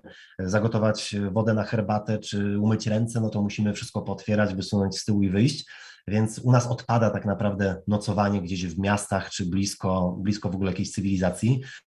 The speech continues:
Dlatego my zawsze odjeżdżaliśmy dalej, ale też zawsze dla nas priorytetem było to, żeby być blisko natury, żeby był piękny widok, żeby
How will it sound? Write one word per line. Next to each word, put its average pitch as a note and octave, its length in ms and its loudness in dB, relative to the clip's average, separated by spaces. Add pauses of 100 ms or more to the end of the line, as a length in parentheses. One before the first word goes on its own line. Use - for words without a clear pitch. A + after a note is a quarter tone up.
(240)
Dlatego G#2+ 240 2
my A2+ 100 4
zawsze G#2+ 420 2 (100)
odjeżdżaliśmy A2+ 520 0
dalej, C#3 240 -2
ale F#3 120 0
też F3 220 -2
zawsze C#3 340 -4
dla C3+ 100 -2
nas C3 160 -2
priorytetem B2 520 0
było G#2+ 160 -2
to, A#2 280 0 (340)
żeby G#2+ 160 0
być G2+ 160 0
blisko G#2+ 260 -2
natury, G#2+ 440 0
żeby G2 180 -2
był F#2+ 120 -4
piękny G2 340 -2
widok, G#2 360 0
żeby F#2 300 -2